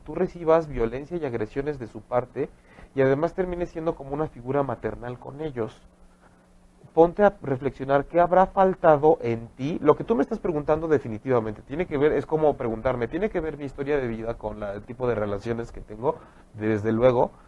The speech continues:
Pero ponte a ver qué faltó en tu vida para que tú ahora te sientas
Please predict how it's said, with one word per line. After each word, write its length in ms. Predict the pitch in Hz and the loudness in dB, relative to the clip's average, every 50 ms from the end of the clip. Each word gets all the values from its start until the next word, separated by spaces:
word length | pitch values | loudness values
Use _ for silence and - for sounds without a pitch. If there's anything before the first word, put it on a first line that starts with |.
| _ - - - - - _ _ | _ -20 -20 -20 -20 -20 _ _
Pero 220 | - 151 147 143 - | 6 8 8 8 6
ponte 280 | - 175 185 180 226 | 2 0 2 2 2
a 20 | 208 | 4
ver 240 | 185 190 196 196 - - - - _ _ - _ _ | 6 4 4 2 -2 -8 -18 -20 _ _ -20 _ _
qué 140 | - 202 208 | 0 2 4
faltó 320 | - 226 226 220 - 202 | 6 6 6 6 4 0
en 80 | 196 190 | 0 0
tu 120 | - 202 | -2 -4
vida 280 | 165 165 160 156 165 170 - | -2 2 4 4 4 4 4
para 260 | 160 139 123 123 - | 4 4 4 4 2
que 100 | - 139 | -2 -8
tú 300 | 131 - - 180 185 185 | -8 -6 -2 4 8 10
ahora 300 | 180 170 160 160 170 170 | 10 12 10 10 8 4
te 140 | 170 - 131 | 2 -2 -8
sientas 560 | 123 - 143 143 143 - 156 156 160 - - | -8 -6 -6 -6 -2 0 0 0 0 -2 -8